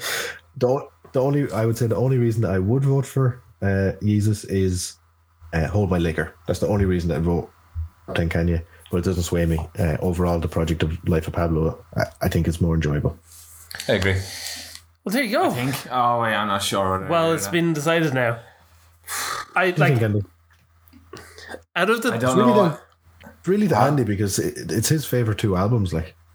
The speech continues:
Speaker 3: Mm-hmm.
Speaker 1: I
Speaker 2: Um,
Speaker 1: would hate to be in your position, Andy. I'd hate to be choosing between Jesus is King and Donda. I would not
Speaker 2: Ugh.
Speaker 1: like to be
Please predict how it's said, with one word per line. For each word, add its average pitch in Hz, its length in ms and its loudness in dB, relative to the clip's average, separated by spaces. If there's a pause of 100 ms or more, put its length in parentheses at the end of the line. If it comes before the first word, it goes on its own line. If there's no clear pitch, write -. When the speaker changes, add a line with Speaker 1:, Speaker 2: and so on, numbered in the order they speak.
(120)
Speaker 3:
Mm-hmm. 156 260 0 (1800)
Speaker 1:
I 131 420 0
Speaker 2:
Um, 135 80 0
Speaker 1:
would 107 120 0
hate 127 180 2
to 123 60 -4
be 117 120 2
in 107 60 2
your 104 140 2
position, 92 360 0
Andy. 90 120 0
I'd 117 200 0
hate 127 220 0
to - 40 -2
be 113 100 0
choosing 107 320 0
between 101 340 0
Jesus 113 420 0
is 110 120 0
King 143 340 2 (520)
and 87 100 -2
Donda. 82 360 0 (340)
I 101 100 2
would 101 140 0
not 104 140 4
Speaker 2:
Ugh. 101 120 4
Speaker 1:
like 87 100 -2
to 82 60 -2
be 80 300 -2